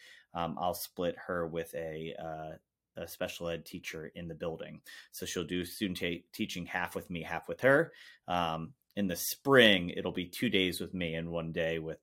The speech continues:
the, the special ed representative. So, um, I'm looking forward to it. I, I,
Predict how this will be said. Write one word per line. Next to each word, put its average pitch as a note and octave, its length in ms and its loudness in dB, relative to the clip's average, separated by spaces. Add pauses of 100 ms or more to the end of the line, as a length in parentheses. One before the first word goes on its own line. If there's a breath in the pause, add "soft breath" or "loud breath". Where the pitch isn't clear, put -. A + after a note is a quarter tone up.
the, D#2 400 -6
the E2 100 -10
special - 380 -10
ed - 100 -10
representative. C#2 640 -14
So, - 340 -12 (560 loud breath)
um, F2 300 -2 (140)
I'm D3+ 100 6
looking F#3 260 8
forward C#3 360 6
to E3+ 140 6
it. F3+ 160 4 (200)
I, G#2+ 40 -2 (140)
I, A2 200 2